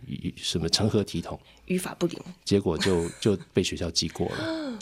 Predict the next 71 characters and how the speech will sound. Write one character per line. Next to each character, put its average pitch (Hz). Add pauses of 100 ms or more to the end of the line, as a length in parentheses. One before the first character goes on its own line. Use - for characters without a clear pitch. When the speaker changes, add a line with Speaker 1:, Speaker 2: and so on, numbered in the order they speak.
Speaker 2:
<gasps> -
Speaker 1:
这 175
是， 143
这 151
是 143
一 160
九 101
八 101
七 120
年 95
的 -
事 -
情。 -
Speaker 2:
这 -
真 180
的 233
很 160
难 156
想 156
象。 -
Speaker 1:
其 156
实 131
对， -
它 165
并 160
不 -
是 -
五 92
零 92
年 92
代 90
白 82
色 90
恐 80
怖 85
的 80
时 -
代， 85
它 123
是 135
一 135
九 -
八 104
七 -
Speaker 2:
嗯。 101
Speaker 1:
年 85
的 90
事 -
情， - (100)
所 -
以 95 (640)
我 110
们 127
就 190
可 151
以 131
体 101
会 110
那 107
个 90
事 -
情 85
是 90
怎 78
么 76
回 82
事。 - (100)
Speaker 2:
嗯。 214
Speaker 1:
那 151
但 175
是 160